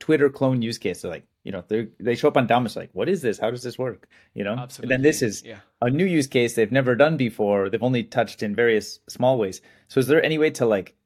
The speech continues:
Speaker 1: back it off, simplify it? 'Cause right now I think I can, like, you know, upload a, upload a long form or have a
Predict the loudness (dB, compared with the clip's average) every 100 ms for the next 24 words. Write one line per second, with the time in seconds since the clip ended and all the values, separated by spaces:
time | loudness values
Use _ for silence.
0 | _ _ _ -20 _ 2 2 2 2 6
1 | 6 4 0 -4 0 2 2 0 4 4
2 | 6 4 2 -2 -2 -4 -6 -6 -10 -4
3 | -4 -4 _ -2 0 0 2 2 0 -4
4 | _ _ _ -2 2 2 2 2 2 -2
5 | -4 -2 0 0 -4 -2 0 2 0 -2